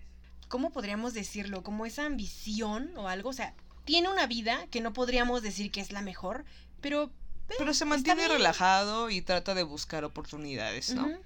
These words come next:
Speaker 2: Vive la vida.
Speaker 1: Rock and rollea.
Speaker 2: <laughs> Rock and rollea. Y, bueno,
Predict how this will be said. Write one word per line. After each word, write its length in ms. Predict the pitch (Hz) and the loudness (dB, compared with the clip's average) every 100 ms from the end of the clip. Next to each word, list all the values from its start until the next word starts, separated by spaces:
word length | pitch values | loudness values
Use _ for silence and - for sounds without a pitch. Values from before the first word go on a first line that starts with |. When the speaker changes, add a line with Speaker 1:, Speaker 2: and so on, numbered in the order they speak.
| - - - - - - - | -18 -20 -18 -16 -14 -10 -2
Speaker 2:
Vive 200 | 214 202 | 0 2
la 140 | 165 | 2
vida. 340 | 156 151 87 - - - - - - - - - - - - - | 0 -4 -6 -10 -16 -16 -16 -16 -18 -18 -18 -18 -18 -18 -20 -10
Speaker 1:
Rock 280 | 202 214 - | -6 -4 -2
and 180 | 196 190 | -2 -2
rollea. 600 | 190 190 185 185 170 196 - | -2 -2 -4 -4 -4 -4 0
Speaker 2:
<laughs> 160 | - 302 | 2 4
Rock 180 | 190 190 | 2 2
and 140 | 175 | 2
rollea. 340 | 170 165 160 147 - - - - - - | 4 2 2 -2 -10 -20 -20 -20 -20 -8
Y, 380 | - 277 311 311 - - - | 0 2 2 0 -6 -18 -10
bueno, 340 | 185 190 170 | -2 0 0